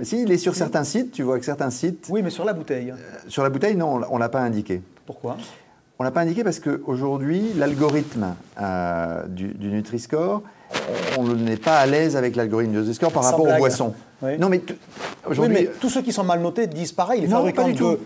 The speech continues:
Speaker 2: les fabricants de Roquefort, ils disent qu'ils sont pas à l'aise avec l'algorithme.
Speaker 1: Non, parce qu'en en fait, il y a, il y a un problème de
Speaker 2: Et je dis pas qu'ils ont tort, d'ailleurs.
Speaker 1: Oui, oui.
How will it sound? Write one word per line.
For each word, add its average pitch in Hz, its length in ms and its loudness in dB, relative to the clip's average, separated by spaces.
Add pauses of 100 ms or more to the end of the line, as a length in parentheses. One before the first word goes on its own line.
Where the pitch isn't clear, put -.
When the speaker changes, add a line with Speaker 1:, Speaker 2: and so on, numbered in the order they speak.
(120)
Speaker 2:
les 143 60 -2
fabricants 160 380 0
de 131 40 -6
Roquefort, 151 400 0
ils 160 40 0
disent 185 160 -4
qu'ils 135 80 -10
sont 139 140 -6
pas 139 120 -4
à 139 40 0
l'aise 165 160 2
avec 147 140 -2
l'algorithme. 156 340 2
Speaker 1:
Non, 165 60 0
parce 139 160 -2
qu'en 156 200 0
en 135 40 0
fait, 165 300 -2
il 127 60 -2
y 127 40 4
a, 117 180 2
il 123 60 -2
y - 20 0
a 117 60 2
un 117 60 0
problème 139 280 0
de 107 60 -2
Speaker 2:
Et - 40 0
je - 80 2
dis 151 120 -2
pas 214 120 0
qu'ils 135 160 -6
ont 156 40 -2
tort, 156 200 -2
d'ailleurs. 110 320 -8
Speaker 1:
Oui, 185 140 2
oui. 240 200 0